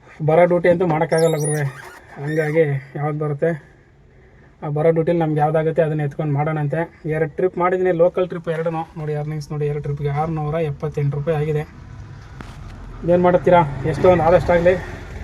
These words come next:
ಇವಾಗ ಎರಡು ಗಂಟೆ ಹದಿನಾಲ್ಕು ನಿಮಿಷ ಇನ್ನೂ ಟೈಮ್ ಆಯ್ತಲ್ಲ, ಇನ್ನೊಂದು ಎರಡು ಮೂರು ಟ್ರಿಪ್ ಆದರೆ ನೋಡೋಣ. ಒಂದು ಎರಡು ಸಾವಿರ ಅರ್ನಿಂಗ್ಸ್ ಆದರೆ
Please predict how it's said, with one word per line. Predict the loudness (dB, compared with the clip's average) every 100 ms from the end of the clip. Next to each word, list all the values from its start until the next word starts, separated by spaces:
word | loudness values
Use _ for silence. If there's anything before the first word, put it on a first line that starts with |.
| -10 0
ಇವಾಗ | 4 6
ಎರಡು | 6 6 6
ಗಂಟೆ | 4 0 0
ಹದಿನಾಲ್ಕು | 2 2 2 0 0
ನಿಮಿಷ | -2 -2
ಇನ್ನೂ | -2
ಟೈಮ್ | 2 0 0
ಆಯ್ತಲ್ಲ, | -2 -4 -4 -8 -20 -14
ಇನ್ನೊಂದು | -10 -4 -2
ಎರಡು | 0
ಮೂರು | -2
ಟ್ರಿಪ್ | -2 2
ಆದರೆ | 2 2 -2 -6 -10
ನೋಡೋಣ. | -6 -4 -4 -10 -12
ಒಂದು | -10
ಎರಡು | -8 -2
ಸಾವಿರ | 2
ಅರ್ನಿಂಗ್ಸ್ | 2 2 -2 -4
ಆದರೆ | -4 -4